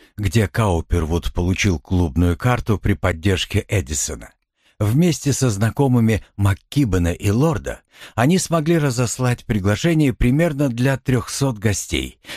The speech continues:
двести пятьдесят из которых обещали прийти. Благодаря негласному управлению Каупервуда своими делами,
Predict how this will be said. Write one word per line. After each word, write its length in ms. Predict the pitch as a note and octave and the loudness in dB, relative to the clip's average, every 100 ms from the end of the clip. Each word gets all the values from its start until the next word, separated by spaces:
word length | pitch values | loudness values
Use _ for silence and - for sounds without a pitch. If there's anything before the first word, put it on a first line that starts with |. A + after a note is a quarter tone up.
| - | -6
двести 460 | F2 G2 F#2+ - | 0 2 0 -2
пятьдесят 580 | D2+ E2 D2 D#2 E3 E3 | -4 -2 -2 0 0 0
из 140 | D3+ - | -2 -2
которых 460 | C#3 C#3+ C3+ - - | -2 0 0 -2 -6
обещали 540 | F2 E2+ - D#2 D#2 | -2 -2 -2 -2 -4
прийти. 540 | - F2 - C#2 - _ _ _ _ _ - - | -2 -2 -2 -10 -12 _ _ _ _ _ -18 -18
Благодаря 600 | - E2 D#2+ D#2 E2+ F2 | -4 -2 0 0 2 2
негласному 680 | E2+ E2 F2 F2 - F#2 F2 | 2 0 0 -2 -2 0 0
управлению 760 | - - F2 E2 F#2+ F2+ F2 E2+ | 0 0 0 2 2 2 0 0
Каупервуда 840 | C3 C3 F2+ - D#2+ C2+ D2+ D#2 | -2 0 0 -2 -6 -4 -6 -6
своими 480 | - D#2+ E2+ F2 D#2+ | -4 -2 0 0 0
делами, 580 | C2+ F2 C3 C3 C2+ | -2 0 0 -2 -4